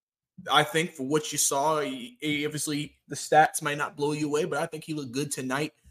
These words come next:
as well. And then after that, we gotta talk about DeAndre Hunter missing a couple of weeks with a knee injury, what his future is with the Hawks. We gotta talk about DeJounte Murray. He's now in trade talks. Uh, you're hearing rumors, you're hearing multiple reporters report on that. Um,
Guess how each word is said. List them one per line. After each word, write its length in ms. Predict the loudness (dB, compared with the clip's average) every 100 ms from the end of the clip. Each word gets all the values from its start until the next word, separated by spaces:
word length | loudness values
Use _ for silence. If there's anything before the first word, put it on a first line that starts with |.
| -8 -4
as 320 | 0 2 2 0
well. 500 | 0 4 6 4 2
And 140 | -2
then 120 | -2
after 180 | -2 -2
that, 160 | -2 -2
we 60 |
gotta 200 | -2 -4
talk 240 | -2 -4 -2
about 280 | -2 -2 -4 -14 _ -10
DeAndre 260 | -6 -4
Hunter 380 | 2 4 2 -2 -2
missing 300 | 0 0 -2
a 40 |
couple 320 | -8 -8 -8
of 60 | -8
weeks 200 | -8 -8
with 80 | -12
a 40 |
knee 160 | -10 -8
injury, 400 | -6 -6 -8 -8 -12 _
what 120 | -10
his 160 | -6 -4
future 300 | -4 -2 -2
is 100 | -2
with 100 | -4
the 80 | 0
Hawks. 380 | 2 2 0 -8 _ _ -8
We 40 |
gotta 80 | -4
talk 120 | -2
about 140 | -2 -2
DeJounte 380 | 0 0 0
Murray. 320 | 2 4 2 0
He's 260 | -4 -4
now 240 | 2 2 2
in 60 |
trade 280 | 0 2 2
talks. 400 | 2 2 2 -2 -12 _ _ -6
Uh, 40 |
you're 180 | -4 -2
hearing 300 | -2 -2 -2
rumors, 420 | -4 -4 -4 -4
you're 120 | -4 -2
hearing 180 | -2
multiple 240 | -2 -2 -4
reporters 400 | -4 -4 -6 -10
report 280 | -6 -2 -2
on 100 | 0
that. 340 | 2 2 0 -8 _ _ _ _
Um, 680 | -2 0 2 0 -2 -8